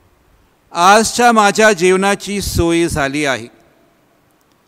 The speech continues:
ज्यांना आज अन्नाची गरज आहे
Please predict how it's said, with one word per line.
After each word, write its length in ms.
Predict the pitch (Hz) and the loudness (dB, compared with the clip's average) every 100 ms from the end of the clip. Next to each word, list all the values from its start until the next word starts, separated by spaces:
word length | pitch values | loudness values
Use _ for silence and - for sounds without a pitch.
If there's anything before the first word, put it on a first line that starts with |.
| _ _ - | _ _ -14
ज्यांना 420 | 175 185 202 220 233 | -2 0 2 2 2
आज 560 | 185 190 202 190 - - | 2 2 2 0 -8 -6
अन्नाची 500 | 175 185 185 - 190 | -4 -2 -4 -4 -6
गरज 360 | 180 190 196 | -2 -2 0
आहे 320 | 202 185 202 | -2 0 -2